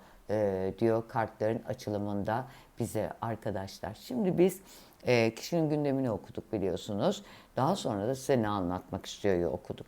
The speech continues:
Evet, e, anlatmak istediklerinde şu an, e, mevcut durumunda böyle kalması gerekliliğinden bahsetti özellikle.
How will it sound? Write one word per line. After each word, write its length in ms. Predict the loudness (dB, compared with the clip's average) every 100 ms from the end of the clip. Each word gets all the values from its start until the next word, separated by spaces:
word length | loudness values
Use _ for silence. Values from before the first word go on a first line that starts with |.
| -2
Evet, 240 | 0 0 -4 -20 -20 -20 -12 -4
e, 260 | -2 0 -2
anlatmak 480 | 0 0 0 -4 -4
istediklerinde 880 | -2 -2 -2 -4 -2 -2 -2 -2
şu 240 | -4 -4 0
an, 240 | 2 0 -4 -18 -20 -2
e, 220 | 4 4 4 2
mevcut 680 | 4 6 4 2 2 2 2
durumunda 600 | 2 4 2 2 2 4
böyle 240 | 4 2
kalması 460 | -2 -4 -4 -6 -2
gerekliliğinden 760 | -2 -2 -4 -4 -2 -2 0
bahsetti 480 | -2 0 -4 0 2
özellikle. 680 | 2 2 0 -2 2 2